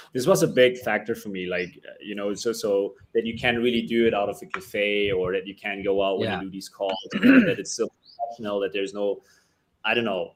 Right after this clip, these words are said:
Speaker 1: street noise or whatever, or,
Speaker 2: Yeah.
Speaker 1: you know,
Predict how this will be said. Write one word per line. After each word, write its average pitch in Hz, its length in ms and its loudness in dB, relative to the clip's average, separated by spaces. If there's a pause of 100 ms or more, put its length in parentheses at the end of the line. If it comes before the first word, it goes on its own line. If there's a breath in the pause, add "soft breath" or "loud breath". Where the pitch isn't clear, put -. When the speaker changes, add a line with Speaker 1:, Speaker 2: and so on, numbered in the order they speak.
Speaker 1:
street 160 420 0
noise 120 680 4
or 98 460 2
whatever, 107 800 4
or, 87 360 -2
Speaker 2:
Yeah. 107 160 0
Speaker 1:
you 92 60 -2
know, 95 240 -6